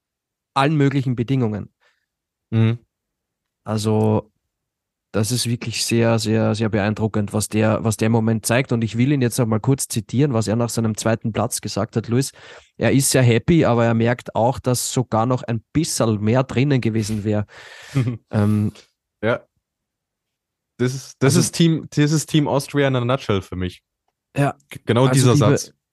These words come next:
Speaker 1: äh, lieber Luis, liebe Flugschauhörerinnen, liebe Flugschauhörer, wenn ihr mal siebenunddreißig seid und irgendwie Motivationsprobleme habt oder so,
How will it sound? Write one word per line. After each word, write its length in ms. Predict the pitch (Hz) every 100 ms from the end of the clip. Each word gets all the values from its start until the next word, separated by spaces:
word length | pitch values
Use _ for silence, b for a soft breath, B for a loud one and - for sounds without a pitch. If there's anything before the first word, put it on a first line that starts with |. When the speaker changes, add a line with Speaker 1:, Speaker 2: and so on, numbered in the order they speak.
| _ _ _ -
Speaker 1:
äh, 240 | 127 120
lieber 260 | 120 127 131
Luis, 380 | 127 170 170
liebe 220 | 147 143 139
Flugschauhörerinnen, 760 | 160 156 160 143 143 143 139
liebe 180 | 135 127
Flugschauhörer, 640 | - 143 - 131 127 123
wenn 140 | 123 135
ihr 120 | 131
mal 200 | 131 127
siebenunddreißig 760 | - 143 139 113 117 143 -
seid 420 | - 120 127 - - B B B B B -
und 300 | 120 117 110
irgendwie 680 | 127 131 120 120 120 120 117 b b b
Motivationsprobleme 1200 | 127 131 127 123 - 131 147 - 123 123 120 120
habt 300 | 117 120 -
oder 160 | 120 120
so, 300 | 117 127